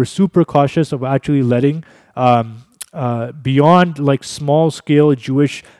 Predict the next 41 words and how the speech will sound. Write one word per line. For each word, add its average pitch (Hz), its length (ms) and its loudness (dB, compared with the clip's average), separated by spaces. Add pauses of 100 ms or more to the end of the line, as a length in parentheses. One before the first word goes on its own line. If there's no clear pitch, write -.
migration, 131 840 0
you 131 80 -6
know, 120 120 -6
pilgrimage 127 640 -4
and 120 100 -6
other 139 220 0
things 139 340 -6 (220)
that 156 100 4
had 170 80 6
already 208 320 4
gone 165 260 0
on 156 140 0
for 139 160 -4
centuries, 131 640 -6 (240)
right? 139 240 4
And 139 160 -4
some 156 200 -2
small 151 380 0
farming 143 440 -2
families, 139 460 -4
settlement, 143 440 -6
et 131 80 -8
cetera. 151 360 0 (200)
If 135 120 -10
you 139 60 6
actually 139 300 0
read 139 240 2
the 131 100 -2
history, 135 380 -4
the 127 100 -2
Ottomans 139 440 -2
were 127 100 -2
super 143 500 -2 (260)
protective 143 600 2
of 127 320 -4
Palestine 147 560 -4
against 131 440 -6
the, 131 260 -2 (280)
uh, 120 200 0
Zionist 123 500 -2
movement. 110 400 -8